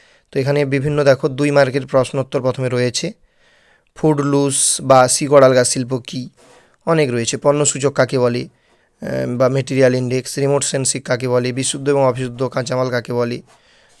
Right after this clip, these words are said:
আহ, আছে। এরকম করে একাধিক প্রশ্নোত্তর রয়েছে, তোমরা দেখতে পাচ্ছ।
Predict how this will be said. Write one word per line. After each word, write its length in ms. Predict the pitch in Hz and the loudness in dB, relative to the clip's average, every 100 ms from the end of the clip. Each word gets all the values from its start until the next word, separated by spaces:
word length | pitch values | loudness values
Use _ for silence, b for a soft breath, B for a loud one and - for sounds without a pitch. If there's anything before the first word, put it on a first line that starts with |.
| - | -14
আহ, 480 | - 113 113 110 - | -8 -6 -6 -8 -6
আছে। 300 | 123 - - _ _ _ _ _ _ _ _ _ _ - | -6 -6 -10 _ _ _ _ _ _ _ _ _ _ -8
এরকম 260 | 147 147 | -6 -4
করে 160 | 135 143 | -4 -2
একাধিক 400 | 135 135 131 135 | 0 0 0 -4
প্রশ্নোত্তর 600 | - 123 - 123 - 131 | -4 -4 -4 -10 -8 -8
রয়েছে, 280 | 120 117 127 | -6 -8 -10
তোমরা 220 | 127 123 | -8 -8
দেখতে 240 | 117 - | -8 -12
পাচ্ছ। 360 | - 135 - - | -14 -12 -12 -14